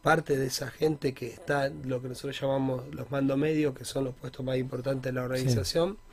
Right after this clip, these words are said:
Speaker 1: bien, por los objetivos cumplidos por la organización, acceden a su casa. Bien.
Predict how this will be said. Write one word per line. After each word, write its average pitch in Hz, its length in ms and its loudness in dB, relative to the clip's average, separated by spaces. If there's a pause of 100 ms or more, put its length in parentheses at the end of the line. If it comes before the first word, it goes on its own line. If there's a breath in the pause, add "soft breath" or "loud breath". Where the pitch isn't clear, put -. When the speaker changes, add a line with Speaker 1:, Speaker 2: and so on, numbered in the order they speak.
(400 loud breath)
Speaker 1:
bien, 135 320 -2
por 127 180 2
los 127 180 2
objetivos 147 580 0 (300)
cumplidos 135 520 4
por 127 140 0
la 131 60 4
organización, 135 680 2
acceden 139 480 4
a 120 60 0
su - 160 -8
casa. - 340 -8 (400)
Bien. 139 220 -10